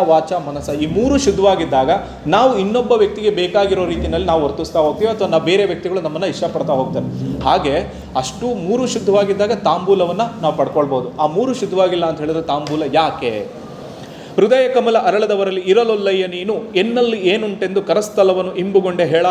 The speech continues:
ಚನ್ನಮಲ್ಲಿಕಾರ್ಜುನಯ್ಯ. ಅಂದ್ರೆ ಬೇರೆಯವ್ರ ಬಗ್ಗೆ ನಾವು ನೋಡಿದಾಗ ಅಥವಾ ಬೇರೆಯವ್ರ ಬಗ್ಗೆ ಕರುಣೆ ಅಥವಾ ವಾತ್ಸಲ್ಯ ಉಂಟಾಗಬೇಕು, ಅದು ನನ್ನಲ್ಲಿ ಉಂಟಾಗ್ತಾ ಇಲ್ಲ, ಆದ್ರೂ ಕೂಡ ನೀನ್ ಬ-, ನನ್ನಲ್ಲಿ ಹೆಂಗ್ ಬಂದು ಸೇರ್ಕೊಂಡೆ? ಕರಸ್ಥಲ ಅಂತ ಹೇಳಿದ್ರೆ ನಮ್ಮ ಕರ ಅಂದ್ರೆ ಕೈ, ಅದ್ರ ಮೇಲೆ ಇರ್ತಕ್ಕಂಥ ಹಸ್ತಕ್ಕೆ ನೀನ್ ಬಂದು ಹೆಂಗ್ ಸೇರ್ಕೊಂಡೆ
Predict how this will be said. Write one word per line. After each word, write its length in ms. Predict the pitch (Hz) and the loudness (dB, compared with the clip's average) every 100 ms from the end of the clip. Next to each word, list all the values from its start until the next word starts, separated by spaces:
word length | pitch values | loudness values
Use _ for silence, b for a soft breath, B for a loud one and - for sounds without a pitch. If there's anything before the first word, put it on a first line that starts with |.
| 180 | 0
ಚನ್ನಮಲ್ಲಿಕಾರ್ಜುನಯ್ಯ. 880 | 165 175 185 185 180 170 160 156 131 110 B B B | -2 -4 -4 -2 0 0 0 -2 -4 -4 B B B
ಅಂದ್ರೆ 480 | - 214 170 - - 143 | 2 4 2 -2 -10 0
ಬೇರೆಯವ್ರ 460 | 160 202 226 233 214 | 4 4 4 2 0
ಬಗ್ಗೆ 340 | 196 190 214 | -2 -2 0
ನಾವು 220 | 208 175 | 0 0
ನೋಡಿದಾಗ 360 | 156 175 185 190 | 0 2 2 0
ಅಥವಾ 180 | 226 196 | -2 -2
ಬೇರೆಯವ್ರ 460 | 147 180 202 202 | 0 2 2 0
ಬಗ್ಗೆ 260 | 185 185 214 | -2 -2 -4
ಕರುಣೆ 360 | - 160 190 | 0 0 0
ಅಥವಾ 220 | 196 190 202 | -2 -2 0
ವಾತ್ಸಲ್ಯ 420 | - 170 - 185 | 2 0 0 -2
ಉಂಟಾಗಬೇಕು, 840 | 185 175 208 208 190 165 143 139 123 | 0 -2 2 2 2 -2 -4 -6 -4
ಅದು 120 | 175 | -2
ನನ್ನಲ್ಲಿ 280 | 208 226 226 | -2 -2 0
ಉಂಟಾಗ್ತಾ 500 | 202 208 220 208 196 | -2 0 0 0 -2
ಇಲ್ಲ, 120 | 165 123 | -2 -2
ಆದ್ರೂ 260 | 160 220 254 | 0 0 0
ಕೂಡ 180 | 247 220 | 0 0
ನೀನ್ 300 | 196 190 170 | 0 -2 -6
ಬ-, 40 | |
ನನ್ನಲ್ಲಿ 400 | 170 165 170 175 | -4 -4 -2 -2
ಹೆಂಗ್ 220 | 143 196 | -2 -2
ಬಂದು 200 | 180 175 | -4 -4
ಸೇರ್ಕೊಂಡೆ? 680 | 196 170 139 143 131 127 113 - B B - | -2 -2 -2 -2 -2 -2 -4 -8 B B -2
ಕರಸ್ಥಲ 440 | 170 202 - 220 202 | 2 2 0 2 4
ಅಂತ 180 | 196 190 | 2 0
ಹೇಳಿದ್ರೆ 220 | 202 240 | -2 -2
ನಮ್ಮ 180 | 196 180 | -2 -2
ಕರ 200 | 160 180 | 2 2
ಅಂದ್ರೆ 200 | 180 180 | 2 -2
ಕೈ, 260 | 185 190 | -2 -2
ಅದ್ರ 160 | 156 151 | -2 -4
ಮೇಲೆ 220 | 175 180 | -4 -4
ಇರ್ತಕ್ಕಂಥ 300 | 170 170 170 | -6 -6 -2
ಹಸ್ತಕ್ಕೆ 360 | 143 - 170 160 | -4 -2 -6 -4
ನೀನ್ 220 | 190 190 | -4 -2
ಬಂದು 140 | 196 | -2
ಹೆಂಗ್ 180 | 180 196 | -4 -4
ಸೇರ್ಕೊಂಡೆ 440 | - 180 151 131 | -4 -4 -4 -6